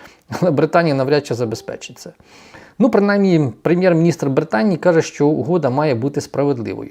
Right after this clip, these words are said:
В той же час, саме в ці хвилини, коли я вам записую це відео, Стів Вітков, спецпосланець Трампа, перебуває вже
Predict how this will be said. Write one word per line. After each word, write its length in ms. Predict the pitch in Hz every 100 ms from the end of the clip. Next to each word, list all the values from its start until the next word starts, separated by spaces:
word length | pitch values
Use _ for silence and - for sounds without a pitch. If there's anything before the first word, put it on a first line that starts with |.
| -
В 100 | -
той 260 | - 170 220
же 140 | 269
час, 480 | - 156 117 - - _ _ -
саме 360 | - - 185 208
в 80 | 190
ці 200 | - 180
хвилини, 400 | - 151 147 127
коли 200 | 131 120
я 60 |
вам 140 | 113 113
записую 440 | 127 135 127 143
це 140 | 143 196
відео, 320 | 285 262 220 - - - - - - - -
Стів 400 | - - 269 220
Вітков, 420 | 147 180 170 170
спецпосланець 840 | 160 - 226 - 180 - 175 135 127
Трампа, 420 | 190 226 233 214
перебуває 640 | - 147 120 110 131 175
вже 340 | 156 107 131